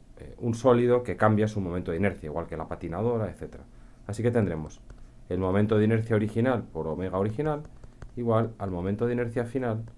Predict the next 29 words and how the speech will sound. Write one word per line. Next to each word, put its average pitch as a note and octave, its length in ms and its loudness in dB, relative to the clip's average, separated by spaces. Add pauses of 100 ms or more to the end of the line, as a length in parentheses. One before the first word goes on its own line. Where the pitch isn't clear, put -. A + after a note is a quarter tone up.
(520)
por A#2+ 180 2
la F2+ 120 2
omega D#2+ 260 -2
final. C#2+ 420 -10
¿Esta B2 200 0
omega C3+ 200 4
final A#2 320 0
qué C3+ 140 -2
es? A#2 200 -6 (180)
Pues - 140 -16
es G2 140 -8
la E2+ 60 -4
velocidad D#2 340 -6
angular B2+ 360 0 (420)
con F2+ 120 -2
la F2 80 0
que F2 80 -4
el F2 60 -2
sistema G#2+ 440 0
formado A2 420 0
por D#2+ 120 -4
la D#2+ 100 -4
barra F#2+ 260 -2
y A2 40 0
la A2+ 80 0
masa A2 340 -4 (540)
van F2 140 0
a F#2 40 0
empezar F#2 420 -4